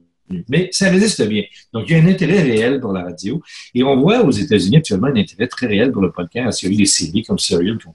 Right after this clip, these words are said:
connu un succès retentissant. Mais il y a aussi beaucoup de films de podcast aujourd'hui qui se développent et qui en font des vrais modèles d'affaires. Maintenant, c'est possible sur un marché comme les États-Unis, c'est possible sur un marché comme la France.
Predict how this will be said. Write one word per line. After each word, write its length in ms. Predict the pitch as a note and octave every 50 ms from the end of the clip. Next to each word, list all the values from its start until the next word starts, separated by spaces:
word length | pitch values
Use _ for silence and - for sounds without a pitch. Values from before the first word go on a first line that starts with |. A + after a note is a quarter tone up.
| _
connu 220 | - F#2 F#2 F2+ F2
un 60 | E2
succès 400 | - - - - - - G#2 F2+ G#2+
retentissant. 640 | G#2+ - - A#2+ A#2 - - - - - A2+ C3+ F3 - - - - - _ -
Mais 120 | C3 E3
il 40 | F#3+
y 20 | G#3
a 40 |
aussi 280 | F#3 D3 B2 - - F#3+
beaucoup 240 | E3 F3 E3 - C3+
de 60 | -
films 220 | - D3 E3+ F3
de 80 | C#3 G#2+
podcast 480 | E2 G#2 F#2+ - - - - - - A#2
aujourd'hui 360 | G2 F#2 F#2+ F2 F2+ - -
qui 120 | - G#2
se 100 | F#2+ F#2
développent 500 | G2+ G2 F2+ F#2 G2 G#2+ C#3+ E3 D#3+ -
et 60 | G#2
qui 120 | - - G2+
en 120 | F#2+ F#2 -
font 220 | - D3+ E3 E3
des 160 | C#3 A#2 G#2
vrais 180 | G2 G#2 A2 G#2
modèles 360 | G2+ G2+ G2 G2 F#2+ F#2 F2
d'affaires. 340 | F2+ F2 - _ - - _ _ -
Maintenant, 280 | - F#2 - - - - - - - _ _
c'est 300 | - - - E3 D#3+ D#3
possible 420 | D#3 E3 C#3+ - - F3 E3+ E3
sur 220 | - - - A#2 G#2+
un 80 | A2
marché 380 | G#2+ G#2 G2 - - - C3 A2+
comme 120 | - A2
les 140 | G2 G2 F#2
États-Unis, 540 | F#2+ E2+ - F#2 E2+ F2 F2+ A2 C#3+ F3 F3+
c'est 160 | E3 - -
possible 280 | - G#2+ - - B2+ G2
sur 140 | - A2 G2+
un 40 |
marché 300 | G2+ F#2+ F2 - - B2+
comme 160 | A#2 A#2 G2+ F#2+
la 100 | F2 -
France. 600 | - - A#2 B2+ D#3 E3+ F3+ D#3 - - -